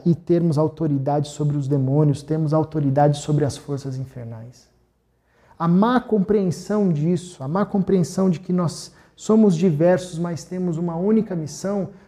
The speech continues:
faz com que a igreja de Jesus, na história,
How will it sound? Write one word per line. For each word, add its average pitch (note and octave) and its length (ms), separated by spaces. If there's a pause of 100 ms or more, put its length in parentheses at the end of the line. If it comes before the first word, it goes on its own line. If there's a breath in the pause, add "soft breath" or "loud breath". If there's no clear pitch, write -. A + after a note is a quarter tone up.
faz G#3 240
com G#3 160
que A3 200
a G3+ 100
igreja G#3+ 600
de F3 140
Jesus, D3+ 800 (240 soft breath)
na A3 200
história, G3+ 800